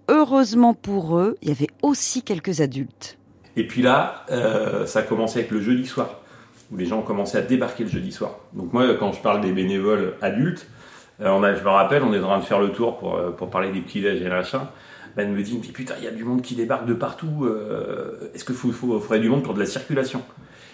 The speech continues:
Speaker 2: Il commençait à flotter comme vache qui pisse. Et par exemple, j'ai un mec, un parent qui venait de me dire, « Bah, si t'as besoin, Yannick, euh,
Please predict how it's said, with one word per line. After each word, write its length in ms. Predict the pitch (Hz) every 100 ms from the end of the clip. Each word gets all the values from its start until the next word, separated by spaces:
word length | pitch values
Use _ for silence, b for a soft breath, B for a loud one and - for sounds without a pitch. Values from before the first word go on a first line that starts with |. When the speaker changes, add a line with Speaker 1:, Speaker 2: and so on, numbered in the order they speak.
| b -
Speaker 2:
Il 80 | 117
commençait 400 | - 113 113 123
à 40 |
flotter 680 | - - - 143 160 - 139
comme 200 | 127 110
vache 200 | 98 -
qui 100 | -
pisse. 380 | - 147 - - b b b -
Et 80 | -
par 140 | 92
exemple, 260 | 92 127 -
j'ai 80 | 101
un 100 | 95
mec, 280 | 113 - -
un 60 | 95
parent 280 | 90 95 147
qui 120 | -
venait 160 | 104 120
de 60 |
me 160 | 131 123
dire, « 340 | 127 180 - -
Bah, 120 | 107
si 120 | - -
t'as 120 | 127
besoin, 260 | 123 147
Yannick, 360 | 180 156 175
euh, 100 | -